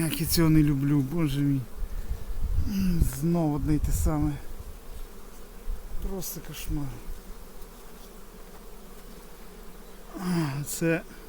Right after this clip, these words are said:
взяток іде. М, з садки.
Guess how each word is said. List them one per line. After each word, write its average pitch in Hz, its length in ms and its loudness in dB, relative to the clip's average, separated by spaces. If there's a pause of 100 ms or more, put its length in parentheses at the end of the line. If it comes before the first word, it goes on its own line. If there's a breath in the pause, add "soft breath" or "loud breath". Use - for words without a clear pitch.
(120)
взяток 156 680 -2
іде. 135 260 -2 (1500)
М, 170 300 -4
з - 20 -6
садки. 147 640 -2